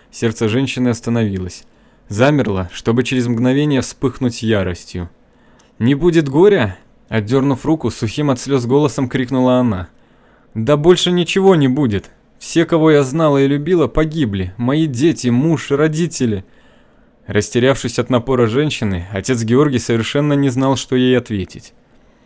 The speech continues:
«Расскажите, что произошло? Откуда вы?» вмешался Владислав. «С Тверского Посада я. На дачу к матери приезжала, детишек взяла, ну, шашлыки там всякие.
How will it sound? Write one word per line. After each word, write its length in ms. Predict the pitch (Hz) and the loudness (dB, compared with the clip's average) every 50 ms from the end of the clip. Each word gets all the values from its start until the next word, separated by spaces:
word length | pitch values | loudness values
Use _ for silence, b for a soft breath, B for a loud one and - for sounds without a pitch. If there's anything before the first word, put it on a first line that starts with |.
| b b b | b b b
«Расскажите, 680 | 107 104 113 113 - - 139 127 139 170 170 - 180 | -4 -2 -2 -2 -2 -2 -2 0 2 0 0 0 -4
что 200 | 156 - - 180 | -4 -2 -4 -4
произошло? 720 | 151 - 175 180 160 151 175 160 - - - 151 117 92 90 - - - - | -2 0 0 0 0 0 -2 -4 -4 -4 -2 -2 -2 -2 -4 -8 -14 -12 -4
Откуда 500 | - 110 - - - 175 214 185 160 120 | -4 -4 -4 -2 -2 -2 2 2 2 2
вы?» 220 | 101 98 90 90 - b b b b b - | 2 0 -4 -6 -10 b b b b b -8
вмешался 560 | 104 101 107 104 - 113 107 101 - - 104 | -4 -2 -2 -2 0 0 -2 0 0 -2 0
Владислав. 560 | 104 107 107 107 110 - - 110 107 98 95 - - - _ _ _ _ _ - | 0 0 0 0 -2 -4 -2 -2 -2 -2 -4 -6 -16 -20 _ _ _ _ _ -20
«С 100 | - - | -16 -10
Тверского 500 | - 117 117 107 - - - 131 127 127 | -4 -2 -2 -2 -2 -2 0 2 2 2
Посада 520 | 120 - 123 117 - - 110 98 90 98 95 | 2 0 -2 -2 0 0 0 2 2 0 -2
я. 220 | 92 90 90 B B B B B B | -2 -4 -6 B B B B B B
На 160 | 110 117 123 | -2 -2 0
дачу 280 | 127 143 139 120 - 117 | 2 2 0 0 -2 -6
к 60 | - | -2
матери 360 | - 113 110 101 - 110 101 | 0 0 0 0 -2 -4 -4
приезжала, 720 | 98 - - 104 101 98 92 92 95 98 98 95 92 92 95 104 | -4 -4 -4 -4 -2 -2 -4 -4 -4 -4 -4 -4 -6 -6 -8 -10
детишек 520 | 101 98 107 104 135 139 120 120 117 107 | -8 -8 -8 -6 -6 -8 -6 -4 -6 -4
взяла, 360 | 101 101 104 104 101 101 95 | -4 -4 -4 -2 -2 -2 -2
ну, 240 | 92 95 107 127 139 | -2 -2 -2 -2 -4
шашлыки 520 | 123 - 113 - - 117 113 107 - 143 | -6 -8 -10 -10 -6 -6 -6 -6 -6 -8
там 180 | 120 - 113 107 | -6 -4 -4 -4
всякие. 560 | - - - 110 104 98 - - 101 98 95 | -4 -4 -4 -4 -4 -4 -6 -10 -10 -10 -10